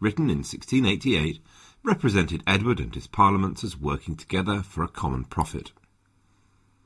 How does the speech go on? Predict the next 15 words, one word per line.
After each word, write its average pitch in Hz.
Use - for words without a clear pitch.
It's -
interesting, 107
of 71
course, 135
to 95
reflect 95
how 123
much 127
events 82
of 123
the 131
day 73
affect -
historians' 71
viewpoints, 98